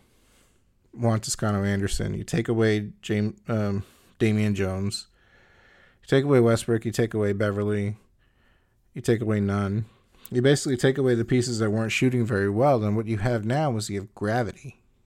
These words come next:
You have gravity outside that three-point line, which creates space. Even with Mo Bamba, who finally hit some threes tonight,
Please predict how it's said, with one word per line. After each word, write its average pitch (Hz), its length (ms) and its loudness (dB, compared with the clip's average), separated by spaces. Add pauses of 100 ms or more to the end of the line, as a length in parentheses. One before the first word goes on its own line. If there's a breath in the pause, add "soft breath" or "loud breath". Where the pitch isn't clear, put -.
(180)
You 98 100 -4
have 95 120 -10
gravity 120 560 2
outside 107 460 0
that 98 180 -4
three-point 104 440 -4
line, 101 340 -4 (540 soft breath)
which 101 160 -4
creates 101 420 -2
space. - 640 -14 (140)
Even 151 300 4
with 117 100 4
Mo 113 220 2
Bamba, 101 540 0
who 120 120 0
finally 113 380 2
hit 113 140 -2
some 131 140 -10
threes 104 560 -2 (200)
tonight, 104 540 -2